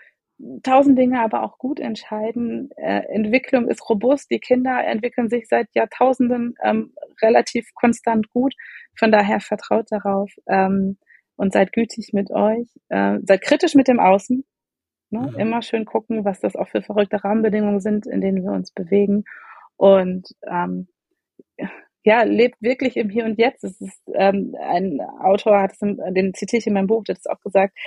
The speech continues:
Speaker 1: „Nur die Gegenwart lässt sich erleben.“
Speaker 2: Mhm.
Speaker 1: Und, ähm, ich glaube, das ist ganz wichtig.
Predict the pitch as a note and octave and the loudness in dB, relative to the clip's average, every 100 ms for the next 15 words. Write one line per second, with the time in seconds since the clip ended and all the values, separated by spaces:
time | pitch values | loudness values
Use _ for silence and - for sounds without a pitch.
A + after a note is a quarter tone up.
0 | - - A3 G3+ A3 A#3 G#3+ F3 - F3 | -8 4 4 4 2 2 2 -2 0 -4
1 | - F3+ F#3 F3 F#3 F#3+ E3+ - _ _ | -4 -10 -6 -4 -4 -4 -10 -16 _ _
2 | _ _ A#2+ F3+ F3+ F3 F3 - F3+ F3 | _ _ -8 -6 -4 -8 -12 -10 -8 -6
3 | F3+ F#3 _ _ _ _ F3 - G3 F#3+ | -8 -10 _ _ _ _ -10 2 2 4
4 | F3+ E3+ - - G3+ F#3 - - _ _ | 0 -2 -12 -10 -8 -8 -12 -20 _ _
5 | _ _ F#3+ G#3 - F#3 E3+ _ | _ _ 2 2 2 -6 -6 _